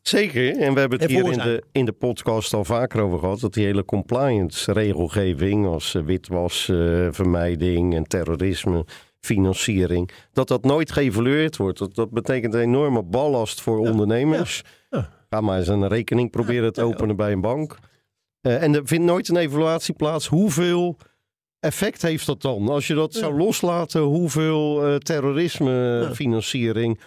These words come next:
Speaker 1: of witwassen vindt er dan plaats? Misschien een heel klein percentage waarbij je af moet vragen, weegt dat op? Ik heb gehoord bij de grootbanken is geloof ik inmiddels een kwart van de mensen
Speaker 2: Ja, nee, dat bedoel ik.
Speaker 1: zit, of een derde zit op compliance.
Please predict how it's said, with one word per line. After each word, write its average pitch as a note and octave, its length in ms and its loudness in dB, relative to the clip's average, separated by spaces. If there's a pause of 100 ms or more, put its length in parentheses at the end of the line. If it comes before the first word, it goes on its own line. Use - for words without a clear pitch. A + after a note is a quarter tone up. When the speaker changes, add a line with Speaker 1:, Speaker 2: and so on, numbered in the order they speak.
(100)
Speaker 1:
of B2 140 -2
witwassen C#3 480 0
vindt A#2 220 -2
er G2+ 80 -2
dan G2 140 -2
plaats? G2+ 460 -2 (340)
Misschien G#2+ 380 2
een G#2 120 2
heel G#2+ 180 2
klein G#2 240 -2
percentage G#2 720 0
waarbij A2+ 300 0
je G2+ 60 2
af B2+ 120 -2
moet C3+ 160 0
vragen, F#2+ 280 -2
weegt C3 280 -2
dat A#2+ 180 -2
op? B2+ 320 0 (280)
Ik - 100 -4
heb A#2 120 -4
gehoord G2+ 260 0
bij G2 100 0
de F#2+ 100 0
grootbanken G#2+ 600 0
is A2+ 120 0
geloof G2+ 160 0
ik F2 100 -4
inmiddels G2 280 2
een G#2 100 0
kwart A#2+ 300 -4
van G#2 160 0
de G#2 60 2
mensen G2+ 400 0
Speaker 2:
Ja, G2+ 80 -2
nee, F#3 100 -4
dat E3 80 -2
bedoel F3+ 160 0
ik. D#3 60 2
Speaker 1:
zit, A#2 140 -2
of A#2+ 160 -2
een F#2+ 140 2
derde G#2+ 440 2
zit G#2+ 200 0
op F#2+ 120 -2
compliance. B2 720 0